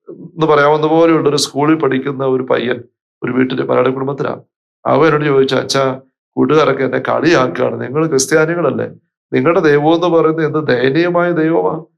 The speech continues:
ഈ കുരിശേല് കൊണ്ട് ആണി അടിച്ചിട്ടിട്ട് പിടഞ്ഞു കിടന്ന് കാറി മരിക്കുന്ന ഒരു ദൈവം, ഇതാണ് ദൈവം? ഈ ആ അവരെ ഒന്ന് ഓടിക്കാനും തകർക്കാനും പോലും ശക്തി, സംഹാര ശ-, ശക്തി ഇല്ലാത്ത എന്നാ ദൈവമാ?" അപ്പൊ ഇവരെ കേട്ട് വിഷമാ,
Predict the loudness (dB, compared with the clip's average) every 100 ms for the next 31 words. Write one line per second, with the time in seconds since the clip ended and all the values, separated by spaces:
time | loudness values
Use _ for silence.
0 | _ _ -6 -4 -2 0 2 2 4 2
1 | 0 -2 -4 0 2 2 0 -2 -2 -4
2 | -4 -6 -2 -2 -2 -4 -4 -4 -6 -6
3 | -4 -4 -6 -8 -8 -8 -8 -10 -8 -8
4 | -4 -2 -2 -6 -6 -8 -12 -16 _ _
5 | _ _ _ _ -4 2 2 2 -4 -14
6 | -16 -4 0 2 2 2 2 2 0 0
7 | 0 2 2 0 0 0 0 -2 0 -2
8 | 0 -2 0 0 -2 0 2 2 2 0
9 | -4 -16 -6 0 2 2 -4 -4 -2 -2
10 | -2 -2 -2 0 0 0 -2 -2 0 0
11 | 0 -6 -10 _ _ _ -8 -2 2 2
12 | 2 2 2 2 0 0 -2